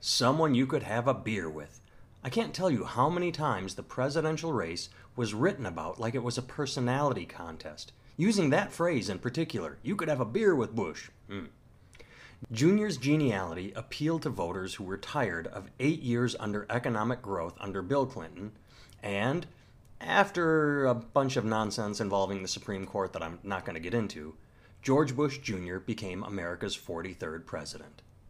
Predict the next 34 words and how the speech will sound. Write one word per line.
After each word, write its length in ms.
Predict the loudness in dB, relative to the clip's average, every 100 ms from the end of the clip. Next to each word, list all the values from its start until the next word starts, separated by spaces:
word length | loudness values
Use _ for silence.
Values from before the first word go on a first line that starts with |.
| -20 -20 -20 -20 -20 -20 -6
So 160 | 2
what 160 | 4 6
happened 360 | 4 2 4 4
next? 440 | 2 -2 -12 -14 -20 -20 -20 -20 -20 -20 -20 -6
Well, 400 | -4 0 -2 -4 -14 -14
a 60 | -8
man 360 | -2 0 2
who 100 | 2
had 140 | 2 4
bankrupted 640 | 2 2 0 -4 -4 -4
multiple 580 | 0 4 4 4 2 0
companies 560 | 2 0 0 -2 -2 -2
while 160 | 0
at 140 | 0 0
the 80 |
helm 420 | 0 2 2 0 -6 -20 -4 0
bankrupted 500 | 2 2 0 2 2
America. 540 | 2 0 -2 -4 -8 -12 -20 -20 -20 -20 -2
Again, 260 | 4 4 4
I'm 220 | 0 4
not 240 | 4 4 4
going 240 | 2 2
to 80 | 0
go 180 | 0 0
into 160 | 0
great 380 | -2 -2 -4 -2
detail 400 | -4 -4 -6 -6
'cause 160 | -6 -6
that's 220 | -4 -4
not 160 | -6
the 60 | -6
point 300 | -4 -2 0
of 140 | -2
this, 240 | -4 -8